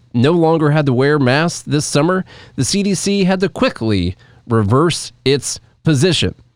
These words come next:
All right? So in that whole word salad that just happened right there,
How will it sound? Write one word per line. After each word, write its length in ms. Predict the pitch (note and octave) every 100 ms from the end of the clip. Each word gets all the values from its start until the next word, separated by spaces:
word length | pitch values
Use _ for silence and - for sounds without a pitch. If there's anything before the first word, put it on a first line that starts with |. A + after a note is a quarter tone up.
| _ _ -
All 160 | - A2
right? 240 | A#2 F#3+ - _ _ _ _ _ _ _ _ -
So 300 | - C#3+ C#3
in 340 | F3 A3+ B3 F3
that 260 | F#3+ G3+ -
whole 480 | C3 E3 F3+ F3+ D#3+
word 520 | C3 B2+ D#3+ E3 D3+
salad 480 | - D#3+ D3+ C#3 A#2+
that 80 | A2
just 220 | A#2+ G#2+
happened 380 | B2 A#2+ A#2 G#2+
right 220 | G#2 G2+
there, 320 | A#2+ G2+ F#2+